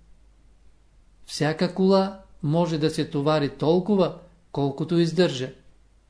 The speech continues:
Тури ли и се повече, тя се разваля.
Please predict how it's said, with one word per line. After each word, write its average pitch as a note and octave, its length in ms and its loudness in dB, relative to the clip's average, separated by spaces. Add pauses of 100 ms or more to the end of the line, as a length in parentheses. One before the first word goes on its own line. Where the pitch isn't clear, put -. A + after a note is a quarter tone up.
(480)
Тури E3+ 280 4
ли D#3 80 2
и D3+ 100 2
се - 280 -4
повече, G3 600 4 (400)
тя D3+ 180 0
се E3 200 -2
разваля. C#3 480 -2